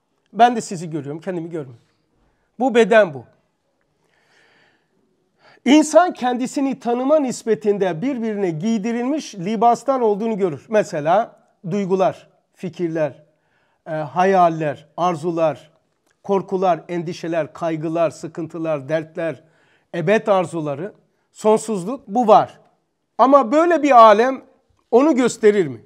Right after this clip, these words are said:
İnsan küçük bir farkındalıkla dikkati, dikkat etse, kendine baksa en çok neye ihtiyacı olduğunu görür. Hayatına biraz dikkat etsin. İnsan en çok ahirete ve Allah'a mı ihtiyacı olduğunu görür. En çok.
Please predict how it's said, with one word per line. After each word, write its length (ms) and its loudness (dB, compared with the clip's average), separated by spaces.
İnsan 400 4
küçük 420 -4
bir 240 0
farkındalıkla 920 2
dikkati, 840 -2
dikkat 360 -2
etse, 380 2
kendine 460 2
baksa 480 -2
en 220 4
çok 300 -2
neye 240 2
ihtiyacı 420 2
olduğunu 320 2
görür. 420 -4
Hayatına 500 4
biraz 240 -2
dikkat 300 -4
etsin. 360 -12
İnsan 520 2
en 240 0
çok 460 -4
ahirete 760 2
ve 40 6
Allah'a 460 4
mı 260 -2
ihtiyacı 560 -4
olduğunu 420 -4
görür. 440 -16
En 200 0
çok. 500 -16